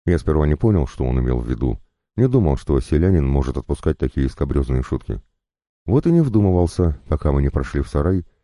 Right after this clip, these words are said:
который с превеликой натяжкой можно было назвать ремесленной мастерской. Хотя я всеми своими сущностями даже не имел понятия, как именно могла выглядеть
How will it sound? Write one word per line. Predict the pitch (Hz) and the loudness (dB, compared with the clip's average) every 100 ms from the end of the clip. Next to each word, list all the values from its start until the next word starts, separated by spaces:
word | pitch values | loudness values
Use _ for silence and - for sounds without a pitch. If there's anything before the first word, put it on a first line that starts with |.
| _ - | _ -6
который | 80 76 69 | -2 0 0
с | - | 0
превеликой | 71 71 69 71 | 0 0 0 0
натяжкой | 65 65 87 - 71 | -2 0 -2 -2 -2
можно | 67 65 67 | -2 -2 -2
было | 64 67 | -2 0
назвать | 67 65 73 - - | 0 0 -2 -4 -4
ремесленной | 69 67 62 69 65 | -2 -2 -4 -4 -4
мастерской. | 65 - 78 - 58 52 _ _ _ _ _ _ - | -4 -6 -10 -6 -8 -8 _ _ _ _ _ _ -4
Хотя | 71 65 | -2 0
я | 62 73 | 0 0
всеми | 69 67 62 | -2 -4 -4
своими | - 64 64 | -4 -2 -2
сущностями | 62 98 - 69 - 65 62 | -4 -6 -4 -4 -4 -4 -2
даже | 73 64 67 | -2 0 0
не | 71 | 0
имел | 71 64 | 0 -2
понятия, | - 82 98 65 58 - _ _ _ - | -2 -2 -2 -2 -4 -8 _ _ _ -6
как | 127 - | -4 0
именно | 104 76 | 0 0
могла | 67 64 65 | 0 0 -2
выглядеть | 80 85 67 62 | 0 0 0 -2